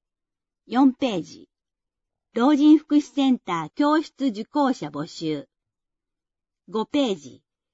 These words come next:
寄付報告、相談日。六ページ。ひまわりサロンの紹介。ボランティア団体の紹介。内容紹介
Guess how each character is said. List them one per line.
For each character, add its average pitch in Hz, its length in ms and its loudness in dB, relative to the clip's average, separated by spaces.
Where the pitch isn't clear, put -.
寄 269 160 4
付 320 140 2
報 294 220 -2
告、 151 440 -12
相 269 180 -2
談 220 280 -4
日。 117 180 -18
六 240 280 -4
ペ 262 240 -2
ー 180 60 -4
ジ。 - 240 -20
ひ 240 100 0
ま 285 160 4
わ 311 100 2
り 294 140 2
サ 285 160 -2
ロ 254 120 -2
ン 185 120 -8
の 147 100 -6
紹 156 260 -10
介。 139 360 -14
ボ 214 100 -4
ラ 285 140 2
ン 277 80 4
テ 294 100 -4
ィ 294 60 -2
ア 277 80 -2
団 262 240 0
体 160 220 -6
の 131 140 -10
紹 147 320 -10
介。 120 280 -16
内 269 300 4
容 285 80 6
紹 277 280 0
介 147 320 -8